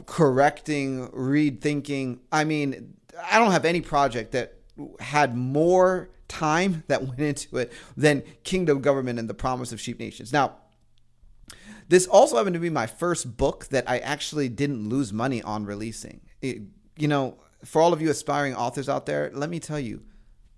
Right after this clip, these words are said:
I understand. I, I'm, I've been through it, right? Same as you. <laughs> You release a book and you go negative. It costs you more to publish it than you make. It's okay.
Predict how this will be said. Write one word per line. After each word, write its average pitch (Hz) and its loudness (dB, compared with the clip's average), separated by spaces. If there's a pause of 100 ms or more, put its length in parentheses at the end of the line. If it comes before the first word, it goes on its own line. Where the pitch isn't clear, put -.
(340)
I 220 6
understand. 349 -2 (600)
I, 240 8 (280)
I'm, 254 2 (720)
I've 254 10
been 233 6
through 240 0
it, - -16
right? 185 4 (160)
Same 240 4
as 196 -4
you. 135 -8 (240)
<laughs> - 0
You 160 2 (100)
release 214 8
a 226 8
book 190 4 (240)
and 156 6
you 143 0
go 214 10
negative. 180 0
It 220 4
costs 311 4
you 247 0
more 208 4
to - -4
publish 294 0
it 233 -6 (160)
than 202 4
you 226 4
make. 196 -4 (1040)
It's - -4
okay. 117 -4